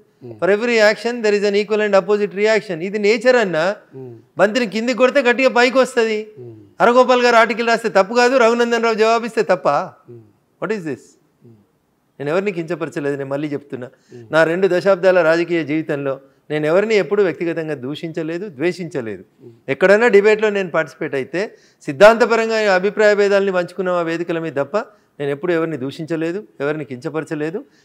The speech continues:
Speaker 2: ఎవరికి ఇచ్చాల్సినటువంటి రెస్పెక్ట్ని వారికి ఇస్తాను. నాకు ఆ సంస్కృతి సాంప్రదాయాలు ఉన్నాయి, పెద్దల్ని గౌరవించడం ఎట్లా నాకు తెలుసు. ఒకవేళ నా వల్ల పొరపాటు జరిగితే,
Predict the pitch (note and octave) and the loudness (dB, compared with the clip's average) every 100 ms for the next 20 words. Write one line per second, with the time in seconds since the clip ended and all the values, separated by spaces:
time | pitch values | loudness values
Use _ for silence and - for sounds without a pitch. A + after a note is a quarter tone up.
0 | - D3+ G#3 G3 G3+ G3 E3+ F#3 E3+ D#3+ | -2 4 4 2 0 -2 -2 -8 -8 -8
1 | D#3 - E3+ F3 C#3+ B2+ C3 - F3 A#3 | -10 -10 -10 -8 -8 -8 -12 -8 -8 -8
2 | _ _ - D#3 D#3 D3 D#3 - F3 E3+ | _ _ -6 -4 -2 -4 -6 -6 -6 -4
3 | D3+ D3 E3 D#3+ D#3 D3+ D#3+ G#3 - _ | -4 -4 -2 -2 -2 -4 -6 -8 -12 _
4 | D3 D#3+ G3+ F3+ F3 F3 D#3+ D#3 C#3 D#3+ | -2 2 2 4 2 0 -2 -6 -6 -8
5 | C3+ A#2 A#2+ C#3+ B3+ C4 _ _ F3 G3+ | -8 -8 -10 -10 -14 -16 _ _ 2 4
6 | A#3+ A#3+ A#3 A3 A3 F3+ F3 G3+ F#3 E3 | 4 6 6 4 4 2 4 6 6 4
7 | D3 D3 | 2 0